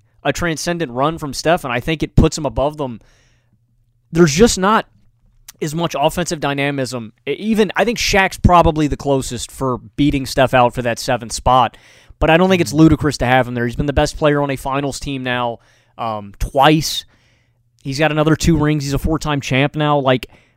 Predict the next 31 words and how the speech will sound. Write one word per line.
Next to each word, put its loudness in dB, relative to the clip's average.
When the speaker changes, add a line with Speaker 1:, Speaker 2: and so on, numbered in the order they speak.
Speaker 1:
I 6
think 4
because 4
of 0
Steph's 4
gravity 4
offensively, 2
Carson, -4
I -2
think -2
I 2
would 2
have 4
them -4
above 0
them. -6
Obviously, 4
the -2
two-way 4
impact, 0
you -2
can 0
argue 2
in -2
favor 0
of -6
Shaq, 0
Hakeem, -4
Wilt, -2
and -8
Bill. 2